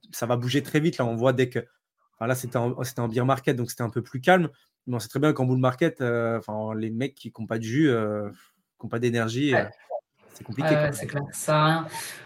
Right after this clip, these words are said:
Speaker 2: Ouais, c'est sûr. Après, il y a ce, cette, ce, enfin, cet élément-là, c'est quand même que, euh, le marché, alors, on est en train de plus en plus de se professionnaliser et de,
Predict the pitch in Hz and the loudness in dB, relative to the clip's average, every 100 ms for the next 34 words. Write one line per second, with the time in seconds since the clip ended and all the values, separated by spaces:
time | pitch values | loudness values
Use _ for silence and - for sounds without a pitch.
0 | - 220 226 208 196 175 170 214 269 190 | 6 8 8 4 4 4 4 6 6 6
1 | 185 170 165 165 156 - 156 - - 143 | 6 2 2 0 -4 -6 -8 -8 -4 -4
2 | 135 147 160 156 156 156 196 196 - 160 | -4 -4 0 2 2 4 4 4 -2 -6
3 | 151 160 165 180 180 - 170 160 170 156 | -2 -2 -2 -4 -8 -10 -6 -2 0 0
4 | 135 139 139 143 143 - 175 175 139 143 | 0 -2 0 0 -2 -2 0 2 4 2
5 | - 139 143 135 143 - 156 147 147 - | 0 -2 0 0 0 -2 -2 -2 -4 -8
6 | 151 151 143 - 175 175 165 160 185 160 | -6 -4 -6 -6 -4 0 -2 -2 -6 -4
7 | 151 - 156 156 160 156 156 156 160 170 | -4 -4 -4 -2 0 2 2 0 4 4
8 | 175 - - 147 147 135 143 143 143 | 4 0 -4 -2 -2 -2 -2 0 2